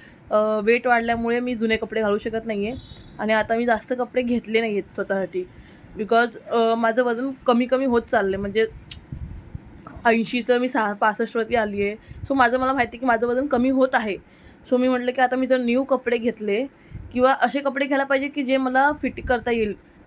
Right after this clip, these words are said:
आता काही कपडे जर फिटिंग केलं ना, त्याची पूर्ण, बोलतात ना, त्या ड्रेसची पूर्ण वाट लागते. So मी कपडे घेणं अव्हॉइड करते आत्ता या सिच्युएशनला, because खूप कपडे करून काय करायचे, already इतके कपडे आहेत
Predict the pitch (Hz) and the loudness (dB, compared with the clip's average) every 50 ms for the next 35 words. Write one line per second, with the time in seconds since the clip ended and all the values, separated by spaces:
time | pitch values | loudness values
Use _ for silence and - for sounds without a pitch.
0 | - 214 214 233 240 247 247 247 247 233 - - 233 220 226 233 240 240 214 226 | -6 -4 -2 0 2 2 2 2 0 -2 -4 -2 0 0 0 0 -2 -4 -2 0
1 | 247 247 240 247 254 262 226 202 240 247 240 247 240 240 240 233 226 214 226 226 | 0 2 2 0 0 -2 -4 -4 -6 -4 -2 0 0 0 0 0 -2 -4 -6 -6
2 | - 233 226 226 240 233 233 226 254 247 240 226 208 208 202 - 220 220 226 226 | -6 -4 -2 -2 0 -2 -2 -2 -2 0 0 0 0 0 -2 0 0 0 0 0
3 | 226 - - - - - 240 208 220 226 240 233 - - 262 240 247 247 247 254 | -4 -8 -18 -14 -10 -10 -2 2 2 2 2 2 -2 -8 -6 -4 -2 0 2 2
4 | 247 233 214 - 233 220 208 - - - 165 156 - - - - - - - - | 2 2 2 0 -2 -4 -6 -6 -8 -8 -8 -8 -8 -10 -8 -8 -8 -8 -8 -12
5 | - - - - - - 240 240 240 247 240 233 - - - - 247 - - 233 | -20 -20 -20 -16 -8 -6 -4 -2 -2 -2 -4 -8 -16 -6 -2 -2 0 0 0 0
6 | 247 254 254 262 262 262 240 220 220 220 226 220 226 214 196 - 214 196 190 - | 0 2 2 2 4 4 4 2 2 0 0 0 -2 -2 -2 -2 -2 -2 -2 -2
7 | - 214 208 208 208 202 226 202 - 202 202 202 202 190 190 196 196 180 214 214 | -2 -2 0 0 -2 -2 -4 -4 -4 -4 -4 -2 -4 -4 -4 -4 -4 -2 -2 -2
8 | 214 220 - - - - - - - - - - - - - - - - - - | -2 -2 -6 -14 -18 -20 -20 -20 -20 -20 -20 -20 -20 -20 -20 -20 -20 -20 -20 -18
9 | - - - 262 269 262 - 254 240 240 226 226 233 233 233 226 233 233 240 220 | -8 0 2 2 2 2 2 0 0 0 0 -2 0 2 0 0 0 0 0 0
10 | 214 214 202 196 220 214 214 208 196 220 220 240 214 - - 240 247 247 214 190 | 0 0 -2 -2 0 0 0 0 -2 -4 -4 -6 -6 -6 -6 -6 -4 -4 -4 -2
11 | 208 208 208 226 | -2 -2 -2 -2